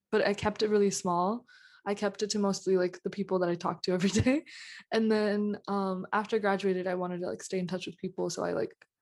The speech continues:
added everyone else from my high school. But then with, like, Snapchat, I made it right before we moved in 'cause I wanted to, like, stay in touch, like, or I wanted to get to know my new roommates and stuff like that. But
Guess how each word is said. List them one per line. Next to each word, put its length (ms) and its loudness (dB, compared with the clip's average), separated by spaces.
added 240 2
everyone 320 0
else 160 -2
from 140 -8
my 60 -6
high 120 -4
school. 480 0
But 140 4
then 600 2
with, 220 4
like, 140 4
Snapchat, 680 2
I 100 2
made 220 4
it 260 2
right 220 -2
before 600 2
we 120 0
moved 340 -2
in 300 0
'cause 140 -2
I 60 2
wanted 280 -2
to, 120 0
like, 260 -4
stay 200 2
in 80 4
touch, 360 -2
like, 160 4
or 140 6
I 40 6
wanted 240 4
to 80 6
get 140 2
to 80 -4
know 280 -2
my 200 -4
new 240 -2
roommates 480 -2
and 100 -2
stuff 220 -4
like 120 0
that. 280 0
But 360 4